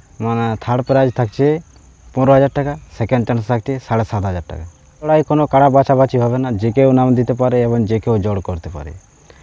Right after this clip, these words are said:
এরপর আমরা চলে যাবো ভুতাম গ্রাম যে কাড়া লড়াই হবে, তারই আপডেটটি তুলে ধরবো। পুঞ্চা থানার অন্তর্গত ভুতাম গ্রামে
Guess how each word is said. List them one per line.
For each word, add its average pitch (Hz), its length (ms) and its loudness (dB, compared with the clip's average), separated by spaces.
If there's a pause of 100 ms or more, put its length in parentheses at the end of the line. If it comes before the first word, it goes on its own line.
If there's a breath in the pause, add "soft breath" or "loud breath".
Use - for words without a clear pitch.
(140 soft breath)
এরপর 143 320 4
আমরা 143 180 6
চলে 147 200 2
যাবো 143 200 4
ভুতাম 127 340 2
গ্রাম 131 240 2
যে 131 100 2
কাড়া 123 200 2
লড়াই 123 280 0
হবে, 120 240 -2
তারই 107 180 0
আপডেটটি 98 500 -4 (320)
তুলে 107 220 -2
ধরবো। 78 280 -8 (680)
পুঞ্চা 151 300 4
থানার 151 320 4
অন্তর্গত 143 500 2
ভুতাম 127 480 0
গ্রামে 123 440 2